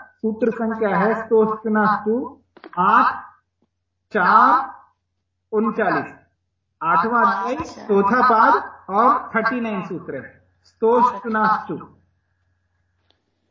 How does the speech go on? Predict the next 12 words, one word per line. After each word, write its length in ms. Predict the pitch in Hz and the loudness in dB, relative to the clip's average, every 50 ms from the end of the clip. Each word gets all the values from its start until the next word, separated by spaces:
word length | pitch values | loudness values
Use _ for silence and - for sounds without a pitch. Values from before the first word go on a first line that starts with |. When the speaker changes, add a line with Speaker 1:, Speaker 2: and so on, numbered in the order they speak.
| _ - _ _ _ _ _ - | _ -20 _ _ _ _ _ -18
Speaker 2:
ठीक 180 | - 220 196 | -16 -16 -16
है। 400 | 202 - _ - - - - _ _ _ _ _ - | -18 -20 _ -20 -20 -20 -20 _ _ _ _ _ -2
Speaker 1:
ये 100 | 180 208 | -2 0
कहता 460 | 214 220 226 220 220 233 262 247 233 - | 0 0 0 -2 0 0 0 2 2 2
है 480 | 185 202 233 269 - - - - _ _ | 2 0 -2 -4 -6 -8 -12 -18 _ _
सकार 720 | _ - - - 202 - 254 214 220 - - - 269 269 254 | _ -12 -4 -4 -2 -2 0 2 2 2 4 4 2 2 0
और 100 | - 254 | 0 -2
तग-, 420 | 254 240 208 196 208 208 214 - - 202 | -2 -2 -2 -4 -4 -4 -6 -8 -6 -4
तवर्ग, 460 | 196 196 196 196 202 - - - - _ _ _ _ _ _ _ _ _ _ _ | -2 -2 0 -2 -2 -4 -6 -10 -16 _ _ _ _ _ _ _ _ _ _ _
सकार, 580 | _ - 208 185 - 208 202 226 - - 262 | _ -14 -12 -10 -4 -2 0 2 2 2 2
दंती 360 | - 170 180 185 202 214 247 226 | 0 -4 -6 -6 -6 -6 -8 -10
सकार 680 | - 214 185 - - 151 139 - - - - - _ | -8 -8 -6 -4 -2 -2 -2 -2 -4 -6 -10 -18 _